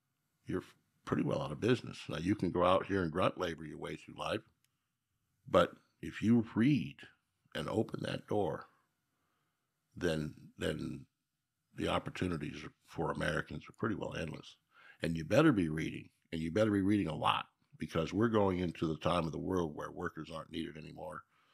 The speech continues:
A I is coming up, and, and all the,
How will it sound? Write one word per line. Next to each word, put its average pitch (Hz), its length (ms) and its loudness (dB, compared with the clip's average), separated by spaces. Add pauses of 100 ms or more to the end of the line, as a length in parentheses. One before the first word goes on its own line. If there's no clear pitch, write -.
(600)
A 87 180 4
I 82 220 2
is 76 120 -2
coming 78 280 0
up, 80 400 0
and, - 160 -18 (200)
and 80 100 -4
all 80 240 -4
the, 71 220 -10